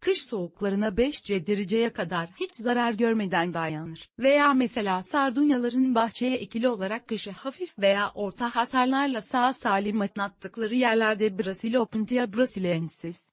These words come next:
kaktüsleri kışın hiçbir zarar görmez. Görüp göreceğiniz en tehlikeli kaktüslerin en başta gelenlerinden biridir. Dikenleri derinizi battığı anda bitkiden kopar ve çekseniz çıkmaz.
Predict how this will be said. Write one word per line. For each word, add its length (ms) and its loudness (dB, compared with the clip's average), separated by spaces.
kaktüsleri 680 -4
kışın 420 -2
hiçbir 300 -4
zarar 380 0
görmez. 720 -4
Görüp 360 -4
göreceğiniz 600 0
en 180 2
tehlikeli 580 -2
kaktüslerin 760 -4
en 200 0
başta 340 0
gelenlerinden 840 0
biridir. 80 0
Dikenleri 560 2
derinizi 540 0
battığı 360 2
anda 380 -2
bitkiden 540 -2
kopar 480 -6
ve 160 -2
çekseniz 600 0
çıkmaz. 560 -8